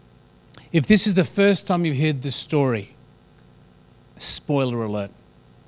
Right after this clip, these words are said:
because the family will be reunited. It's gonna happen. And I, and, and I needed to tell you the end, because if we finished the sermon there and then and walked out of the door, you may as well just give up and go home.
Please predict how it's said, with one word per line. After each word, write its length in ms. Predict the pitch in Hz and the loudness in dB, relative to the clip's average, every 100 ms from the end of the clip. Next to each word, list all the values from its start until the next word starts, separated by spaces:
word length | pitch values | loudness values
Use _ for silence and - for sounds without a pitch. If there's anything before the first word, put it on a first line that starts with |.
| _ _ _ _ _ _ _ - - _ _ - - - - | _ _ _ _ _ _ _ -20 -20 _ _ -20 -20 -20 -10
because 240 | 139 151 131 | -4 -2 -2
the 80 | |
family 500 | 123 147 143 143 135 | -2 0 2 2 0
will 220 | 131 127 123 | -2 -2 -4
be 120 | 120 | -4
reunited. 720 | 113 113 113 104 101 101 104 - _ - _ _ _ _ - - _ _ _ - - _ _ _ _ - - - _ _ - _ - _ _ - | -2 -4 -4 -6 -8 -12 -14 -20 _ -20 _ _ _ _ -20 -20 _ _ _ -20 -20 _ _ _ _ -20 -20 -20 _ _ -20 _ -20 _ _ -14
It's 100 | - | 0
gonna 200 | 165 143 | 2 2
happen. 280 | 165 110 - - - - _ - - | 0 -4 -12 -20 -20 -20 _ -20 -2
And 140 | 208 | 6
I, 100 | 208 - - - | 6 6 -2 2
and, 160 | 208 | 2
and 180 | 170 190 | 4 6
I 80 | 202 | 8
needed 340 | 208 247 254 | 10 8 6
to 100 | 262 | 0
tell 340 | 220 - 220 247 | 6 8 8 6
you 80 | 233 | 2
the 180 | 196 | 4
end, 200 | 185 202 | 4 4
because 280 | 185 165 185 | 2 0 -2
if 140 | 170 - | -2 0
we 180 | 269 | 2
finished 460 | 262 - 233 214 - | 2 2 0 0 -4
the 80 | 190 | -8
sermon 460 | - 214 202 180 | -2 0 2 0
there 260 | 165 220 233 | 2 4 4
and 140 | 202 | 2
then 180 | 185 190 | 2 2
and 120 | 180 | 2
walked 240 | 180 214 202 | 4 4 4
out 120 | 190 | 2
of 80 | 175 | 4
the 80 | 170 | 2
door, 340 | 170 160 151 - - - | 4 4 4 -4 -20 -8
you 200 | 196 190 | 0 2
may 160 | 180 175 | 2 0
as 80 | |
well 80 | 151 | -2
just 240 | 143 143 123 | -6 -8 -4
give 180 | 151 | -2
up 200 | 143 135 | 0 -2
and 100 | 135 | -2
go 140 | 127 120 | -4 -2
home. 260 | 113 110 | -4 -6